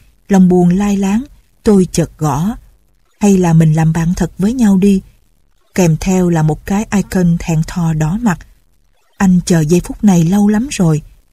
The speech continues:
Anh gõ lại, kèm icon vỗ tay. Tôi chợt giật mình, nghĩ tới ông chồng mình tự khai là đã ly hôn. Còn đang băn khoăn thì chim ưng đã gợi ý, "Cà phê nhé." Anh biết một tiệm rất tuyệt, cây cảnh đẹp,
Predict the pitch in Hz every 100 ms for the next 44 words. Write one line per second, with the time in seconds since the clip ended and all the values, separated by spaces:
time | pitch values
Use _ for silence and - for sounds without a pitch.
0 | - 175 165 147 185 185 151 156 - _
1 | _ _ 185 156 - 190 - 180 165 160
2 | 160 160 - - 180 170 160 _ _ _
3 | _ _ - 214 180 - 180 - 175 165
4 | 156 - _ _ 185 165 - 220 - 170
5 | 165 160 156 254 254 170 170 - 220 196
6 | 175 160 156 208 190 185 190 180 - _
7 | _ _ - 180 170 208 214 214 202 214
8 | 208 202 165 151 - - - 196 - 190
9 | 175 165 160 196 160 151 190 196 269 -
10 | _ _ _ 175 165 - 190 185 185 240
11 | 262 - _ _ _ _ - 190 226 -
12 | 165 - 160 151 - - 175 147 - _
13 | - 214 - 156 196 175